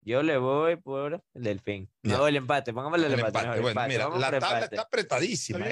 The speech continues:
Speaker 3: bien
Speaker 2: Es,
Speaker 1: Es que
Speaker 3: apretada.
Speaker 1: por
Speaker 2: es
Speaker 1: eso.
Speaker 2: lindo esto, mira, es lindo esto. Entre, hablemos de tres puntos que, que significa una victoria. Entre el primero y el octavo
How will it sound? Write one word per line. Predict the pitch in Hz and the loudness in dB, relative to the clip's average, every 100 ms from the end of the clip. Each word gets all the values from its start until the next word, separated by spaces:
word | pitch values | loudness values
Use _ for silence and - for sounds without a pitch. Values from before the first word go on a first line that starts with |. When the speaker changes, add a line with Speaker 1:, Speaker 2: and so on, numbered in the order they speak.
| 240 | 0
Speaker 3:
bien | |
Speaker 2:
Es, | 170 | 0
Speaker 1:
Es | |
que | 170 | 0
Speaker 3:
apretada. | 151 | 0
Speaker 1:
por | 135 135 | 2 4
Speaker 2:
es | 156 180 | 6 6
Speaker 1:
eso. | 226 | 4
Speaker 2:
lindo | 226 277 240 220 | 2 -4 -2 -2
esto, | 175 151 | -2 -6
mira, | 202 127 101 _ | -6 -6 -8 _
es | 170 214 | 0 0
lindo | 240 202 196 | -2 2 4
esto. | 135 123 - _ | 4 0 -10 _
Entre, | - 160 151 165 170 _ _ _ _ _ _ _ _ _ _ _ _ _ _ - | -4 -4 0 0 0 _ _ _ _ _ _ _ _ _ _ _ _ _ _ 2
hablemos | 143 214 247 | 4 6 4
de | 196 | 2
tres | 190 196 | 0 -4
puntos | - 208 196 165 | -2 -4 -2 -6
que, | - 139 127 113 | -2 -4 -2 -2
que | 120 117 104 98 90 | -2 0 0 -2 -6
significa | 95 123 120 139 160 | -2 2 4 2 0
una | 160 | 0
victoria. | 131 123 147 87 92 _ _ _ _ _ | 0 -2 -2 -2 -4 _ _ _ _ _
Entre | 196 185 165 | 0 2 2
el | 170 160 | 0 2
primero | 170 180 262 370 | 2 4 4 4
y | 349 | 6
el | 226 170 | 4 2
octavo | 143 - 202 160 170 | -2 -2 0 0 -2